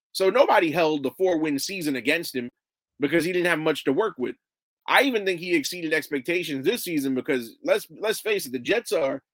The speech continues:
are two wins away from clinching a playoff spot. Nobody, and I mean nobody, not even myself, thought that the Jets would even could still have something to play for by,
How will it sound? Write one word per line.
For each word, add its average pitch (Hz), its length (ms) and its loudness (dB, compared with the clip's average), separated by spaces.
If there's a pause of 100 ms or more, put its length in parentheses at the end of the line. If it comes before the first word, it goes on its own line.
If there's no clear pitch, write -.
are 139 140 0
two 247 200 -2
wins 196 300 -2
away 165 320 2
from 135 160 -4
clinching 139 300 -4
a - 20 -8
playoff 156 380 2
spot. 117 300 -6 (440)
Nobody, 208 880 4
and 131 80 -4
I 180 140 -2
mean 180 240 -6
nobody, 170 340 2
not 151 200 -4
even 233 180 -6
myself, 220 560 0
thought 156 220 0
that 139 80 -14
the 135 100 -10
Jets 147 260 0
would 143 120 -6
even 139 300 -4 (360)
could 165 400 -2
still 220 400 -2 (180)
have 208 180 0
something 185 220 -8
to 151 80 -4
play 214 300 -2
for 143 180 2
by, 123 380 0